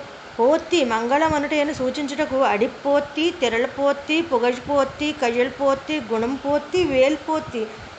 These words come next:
అని ఆరుసార్లు పోత్తి అన్నారు. శ్రీకృష్ణ పరమాత్మ వద్దకు గోపికలు తమకొక ఫలమును,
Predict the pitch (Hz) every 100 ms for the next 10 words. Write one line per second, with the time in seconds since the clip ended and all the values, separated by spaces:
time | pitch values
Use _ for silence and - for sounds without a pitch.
0 | - 240 247 220 226 226 226 220 302 359
1 | 247 254 - 339 302 240 226 185 190 -
2 | - - - - - - - - - -
3 | - - - - 277 - 220 247 311 -
4 | 349 339 330 330 330 320 320 330 320 285
5 | 202 214 302 320 240 208 - - - -
6 | 277 262 277 285 285 214 220 285 311